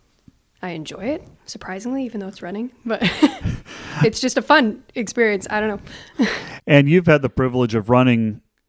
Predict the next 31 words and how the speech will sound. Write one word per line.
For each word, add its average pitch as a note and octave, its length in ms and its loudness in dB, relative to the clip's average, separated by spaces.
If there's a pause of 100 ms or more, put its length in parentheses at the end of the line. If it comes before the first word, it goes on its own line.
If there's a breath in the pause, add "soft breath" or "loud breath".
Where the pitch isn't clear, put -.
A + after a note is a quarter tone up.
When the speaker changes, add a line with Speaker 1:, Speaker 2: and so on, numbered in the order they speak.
(140)
Speaker 2:
some C3 260 0
of A#2+ 80 0
these G#2 180 -4
relays A2+ 460 2
that G#2+ 160 -6
you've G2 160 -6
been G2 160 -4
part G#2+ 240 4
of G2+ 160 0
with G#2 160 -4
the - 80 -8
same G2 340 -6
teammates F#2+ 600 -4
over F#2+ 240 -2
the F#2+ 120 -6
Speaker 1:
Yeah. G#2 140 -4
Speaker 2:
years. F#2+ 340 -2
That, A2 320 2 (120)
that A#2 220 -2
has A2+ 240 0
to - 80 -8
be G2 180 -2
enjoyable G2 480 -2
as F#2+ 100 -8
well. G2 360 -4 (100)
Speaker 1:
Yeah, A#3 280 6
definitely. G#3+ 540 0
Two A#3 200 0
of A3+ 80 -2
the G#3+ 260 0 (240)
girls, G#3 520 -2